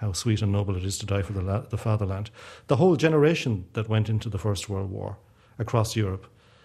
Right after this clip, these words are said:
were no different from Pierce in their understanding of this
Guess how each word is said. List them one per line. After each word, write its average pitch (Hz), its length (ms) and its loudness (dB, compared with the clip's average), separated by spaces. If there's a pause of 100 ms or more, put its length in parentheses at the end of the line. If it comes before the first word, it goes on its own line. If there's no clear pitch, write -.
(280)
were 123 140 4
no 123 140 4
different 117 320 0
from 98 160 -4
Pierce 95 460 -6
in 110 120 0
their 98 140 0
understanding 98 640 -2
of 92 160 -4
this 95 260 -6